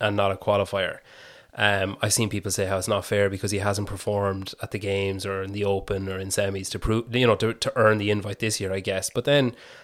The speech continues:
like, looking at the list, there's other athletes on both sides who were injured or who didn't compete last year, or,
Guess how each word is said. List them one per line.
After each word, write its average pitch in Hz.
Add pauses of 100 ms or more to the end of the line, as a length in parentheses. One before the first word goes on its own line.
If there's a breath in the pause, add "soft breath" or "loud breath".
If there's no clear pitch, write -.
(100)
like, 123
looking 143
at 113
the 113
list, 127
there's 107
other 117
athletes 110
on 98
both 113
sides 98
who 113
were 104
injured 98
or 104
who 107
didn't 110
compete 107
last 101
year, 98
or, 98